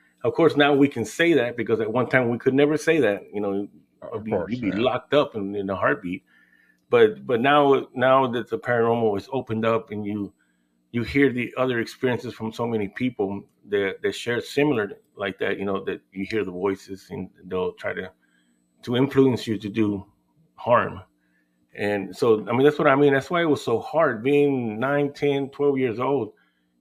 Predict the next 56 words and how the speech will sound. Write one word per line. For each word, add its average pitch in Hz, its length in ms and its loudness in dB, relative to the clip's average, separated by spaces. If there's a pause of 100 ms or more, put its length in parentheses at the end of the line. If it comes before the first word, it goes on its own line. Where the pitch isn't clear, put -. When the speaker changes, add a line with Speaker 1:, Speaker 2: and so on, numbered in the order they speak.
Speaker 1:
you 120 80 -10
know, 110 280 -2 (260)
able 127 240 0
to 113 100 -4
see 131 420 -4
these 104 220 -14
things, 107 280 -4
you 113 80 -4
know, 113 120 2
and 113 120 2
they 143 100 2
just 196 220 -4
would, 170 120 -4
like, 120 160 0
morph, 110 540 0
you 107 100 -8
know, 113 80 -4
you 110 180 -2
would, 110 160 0
I 101 60 -4
would 107 160 -2
look 110 240 -2
at 123 120 0
'em 123 140 -2
and 104 140 -4
they 107 40 0
would 104 180 -6
just, 95 260 -8 (540)
they 110 80 -4
would 110 180 0
just 98 160 -8
morph. 110 440 -4 (640)
And, 104 440 -4
and, 101 260 -2
um, 90 280 -6 (460)
so 123 160 -2
at 120 80 0
the 131 80 0
time, 190 360 0
you 190 80 2
know, 180 180 -2
I 175 80 0
didn't 208 140 2
know 151 120 2
they 123 80 0
were 117 140 0
demons 123 580 0
or, 101 220 0
or 101 180 -2
spirits 143 560 2
or 123 60 -6
anything. 131 380 -4
I - 20 -4
mean, 120 160 -6
'cause 113 220 -10
we, 120 320 -10